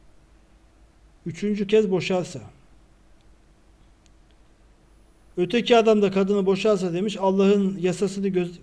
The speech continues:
göze, tekrar birbirine dönmelerine bir sakınca yoktur," demiş. "Bu Allah'ın yasasıdır," demiş. Ya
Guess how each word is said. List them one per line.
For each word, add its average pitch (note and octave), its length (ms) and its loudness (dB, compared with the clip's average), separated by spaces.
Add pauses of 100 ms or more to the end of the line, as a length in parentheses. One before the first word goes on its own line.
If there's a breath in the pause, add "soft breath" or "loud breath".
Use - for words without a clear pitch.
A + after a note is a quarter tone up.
göze, E3+ 380 -4 (360)
tekrar F3 420 -4
birbirine E3+ 380 -4
dönmelerine F3 460 -2
bir F3+ 100 -2
sakınca E3 440 -6
yoktur," F#3+ 360 -4
demiş. G3+ 440 -6 (1120 soft breath)
"Bu G3+ 140 4
Allah'ın F#3+ 340 2
yasasıdır," F3+ 720 -2
demiş. G3+ 600 -2 (4000 soft breath)
Ya B2+ 80 -18